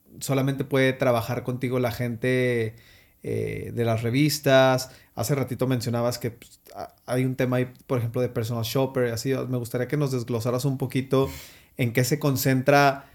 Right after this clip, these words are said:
eh, pues, tu empresa, porque, pues, al final de cuentas, aunque tenga tu nombre, pues, es toda una estructura.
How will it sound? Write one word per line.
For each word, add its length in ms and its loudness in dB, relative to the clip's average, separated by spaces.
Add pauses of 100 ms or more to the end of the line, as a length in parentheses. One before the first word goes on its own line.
(220)
eh, 580 2
pues, 180 -4
tu 80 0
empresa, 520 6
porque, 200 -4
pues, 140 -14
al 120 -2
final 200 -2
de 60 -4
cuentas, 180 -2
aunque 200 -2
tenga 260 -4
tu 80 -2
nombre, 400 0
pues, 160 -6
es 140 -4
toda 180 2
una 100 0
estructura. 720 0